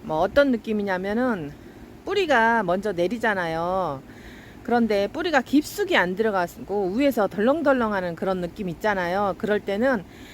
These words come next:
양쪽에 이쑤시개를 꼽아주고요. 저면을 하시면 뿌리가 빨리 내려가거든요. 네, 그런 좋은 단-,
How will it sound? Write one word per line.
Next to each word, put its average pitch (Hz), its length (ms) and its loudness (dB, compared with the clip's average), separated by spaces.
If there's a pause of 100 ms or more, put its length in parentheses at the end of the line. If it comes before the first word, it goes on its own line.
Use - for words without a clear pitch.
(320)
양쪽에 220 720 2
이쑤시개를 214 640 -2
꼽아주고요. 190 1040 0 (400)
저면을 240 520 2
하시면 202 600 -2
뿌리가 269 380 -2
빨리 381 340 0
내려가거든요. 185 840 0 (420)
네, 170 120 -6
그런 247 340 4
좋은 208 320 0
단-, 175 240 -6